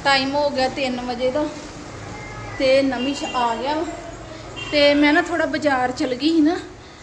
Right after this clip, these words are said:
ਤਾਂ ਅੱਧ ਕਰਕੇ ਨਾ ਦੁਪਹਿਰ ਸਾਰੀ ਬਾਜ਼ਾਰ ਲੰਘ ਗਈ। ਨਮਿਸ਼ ਦੇ ਬੂਟ ਲਿਆਉਣੇ ਸੀ ਤੇ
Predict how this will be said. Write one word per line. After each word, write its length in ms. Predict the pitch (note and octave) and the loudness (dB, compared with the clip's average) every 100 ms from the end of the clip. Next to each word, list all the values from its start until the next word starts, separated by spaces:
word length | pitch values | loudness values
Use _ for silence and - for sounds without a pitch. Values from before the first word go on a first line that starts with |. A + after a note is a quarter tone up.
| - | -6
ਤਾਂ 160 | C#4 C4 | -2 -2
ਅੱਧ 140 | A#3+ | -2
ਕਰਕੇ 360 | C4 D4 C4+ D4+ | -2 -2 0 2
ਨਾ 120 | E4 | 2
ਦੁਪਹਿਰ 500 | D4 - C4+ C4+ D4+ | 2 0 2 4 2
ਸਾਰੀ 400 | D#4+ C4 C4+ C#4+ - - | 0 -2 -2 -6 -10 -10
ਬਾਜ਼ਾਰ 420 | B3 B3+ A3 G#3+ | -6 -2 -2 -2
ਲੰਘ 220 | G#3+ A3 | -4 -4
ਗਈ। 160 | B3 D#4+ D#4+ - - - - | -4 -4 -6 -10 -14 -14 -6
ਨਮਿਸ਼ 320 | C#4+ D#4 D4+ | -2 0 0
ਦੇ 80 | E4+ | -4
ਬੂਟ 320 | C4 D4 C#4 | -4 -4 -4
ਲਿਆਉਣੇ 420 | D4 F4 F4 D4 | -4 0 2 2
ਸੀ 160 | D4+ D#4+ - - - - - - - | 2 0 -2 -16 -18 -18 -16 -16 -8
ਤੇ 340 | B3 A#3+ A#3 | -2 -2 -2